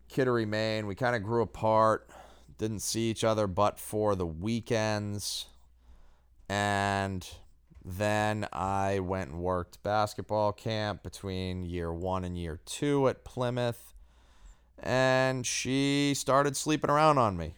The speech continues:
with a guy that was a friend of mine. So, um, that kinda was a little eye-opening for me.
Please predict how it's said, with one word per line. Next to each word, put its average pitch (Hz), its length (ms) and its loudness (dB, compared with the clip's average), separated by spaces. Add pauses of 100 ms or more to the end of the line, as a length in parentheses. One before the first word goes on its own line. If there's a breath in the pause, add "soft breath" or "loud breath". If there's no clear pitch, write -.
(140)
with 92 160 -6
a 98 60 -4
guy 104 260 2
that 104 140 2
was 98 100 -2
a 95 60 -6
friend 104 260 -2
of 90 60 -4
mine. 67 380 -8 (160)
So, 98 540 0 (800 soft breath)
um, 90 580 2 (680)
that 123 300 4
kinda 151 340 2
was 131 300 2
a 85 80 -2
little 147 280 6
eye-opening 135 680 6
for 120 340 0
me. 87 220 -2